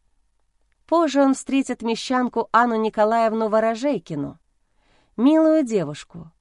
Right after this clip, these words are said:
как отзывались о ней знакомые Василия Львовича. Она поселится в его доме, родит ему сына и дочь, которых Василий Львович не сможет признать,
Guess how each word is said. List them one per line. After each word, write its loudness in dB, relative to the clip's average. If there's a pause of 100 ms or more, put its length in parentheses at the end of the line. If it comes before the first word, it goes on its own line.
(340)
как 2
отзывались 0
о -2
ней -4
знакомые -2
Василия -4
Львовича. -10 (1300)
Она 4
поселится -2
в -8
его -4
доме, -4 (640)
родит 0
ему 0
сына -2
и -6
дочь, -4
которых -2
Василий 0
Львович -2
не -2
сможет -6
признать, -6